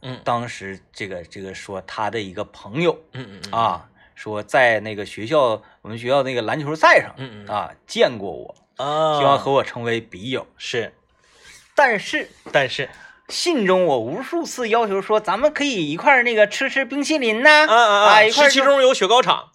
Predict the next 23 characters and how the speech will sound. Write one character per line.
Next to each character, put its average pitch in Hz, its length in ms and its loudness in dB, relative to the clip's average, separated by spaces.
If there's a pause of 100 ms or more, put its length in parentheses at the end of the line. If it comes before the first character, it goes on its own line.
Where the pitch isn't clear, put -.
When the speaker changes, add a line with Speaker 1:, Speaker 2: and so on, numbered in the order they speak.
Speaker 2:
对 240 160 2
啊， 240 240 6
一 247 80 -2
块 285 140 2
儿 - 20 2
去 285 120 -4
滑 254 200 -6
旱 320 220 2
冰 302 240 0
啊， 302 180 6
上 277 180 2
银 262 140 -6
桥， 233 460 6
Speaker 1:
嗯， 143 160 -2
嗯。 - 60 -4
Speaker 2:
怎 - 20 0
么 202 80 2
怎 196 80 0
么 185 60 -4
地。 190 200 2 (360)
Speaker 1:
银 202 340 -2
桥。 - 540 -2 (360)
Speaker 2:
哎， 123 320 0